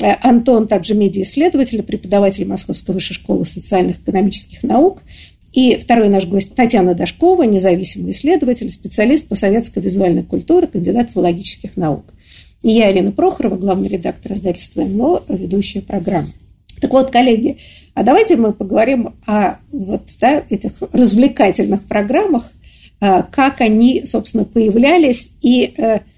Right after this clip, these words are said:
что нового они вносили или каково было отражение, да, общества сквозь эти программы. А, но вот на самом деле, э, Кристина Эванс, э, она подробно освещает «Голубой огонёк», К В Н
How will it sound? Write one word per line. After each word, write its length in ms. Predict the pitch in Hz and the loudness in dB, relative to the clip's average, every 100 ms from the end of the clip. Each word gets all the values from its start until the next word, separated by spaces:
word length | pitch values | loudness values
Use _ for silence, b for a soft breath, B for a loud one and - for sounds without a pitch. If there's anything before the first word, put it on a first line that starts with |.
| b | b
что 240 | - - 339 | -8 2 6
нового 540 | 294 285 269 208 302 | 6 6 4 2 -2
они 260 | - 185 226 | -2 0 0
вносили 680 | 190 190 - - 269 233 | -2 -4 -4 -6 -4 -2
или 240 | 160 - - | 0 0 -2
каково 540 | - - - 226 269 | -4 -10 0 2 4
было 180 | 196 202 | 2 -2
отражение, 840 | - - 208 233 208 277 240 165 | -2 -2 0 2 4 4 2 -2
да, 200 | 190 269 | -2 0
общества 560 | - 240 233 - - 208 | 2 0 0 -12 -8 -6
сквозь 320 | - 196 202 | -4 -4 -2
эти 180 | 202 196 | -4 -6
программы. 640 | - 190 185 165 170 - B B B B B | -6 -4 -2 -4 -4 -10 B B B B B
А, 280 | - 208 - | 0 2 2
но 260 | 233 277 311 | 4 4 4
вот 180 | 269 277 | 2 2
на 140 | 254 | 0
самом 320 | 285 330 277 254 | 2 2 2 0
деле, 240 | 311 254 | 0 0
э, 340 | 220 220 214 | -2 0 0
Кристина 460 | - 226 226 262 262 | -2 -10 -6 0 2
Эванс, 380 | 247 233 - - - | 2 0 -2 -8 -2
э, 180 | 214 208 | -2 0
она 480 | 233 226 226 226 - - - - | 0 2 2 2 -2 -18 -16 -8
подробно 400 | - 208 240 214 | 0 2 2 2
освещает 460 | 208 - - 196 185 | -2 -2 -2 -2 0
«Голубой 340 | 208 190 190 | -2 0 2
огонёк», 540 | 180 196 226 349 415 - _ _ | 2 0 2 2 0 -8 _ _
К 120 | - 208 | -2 0
В 80 | |
Н 340 | 214 262 381 | 4 4 4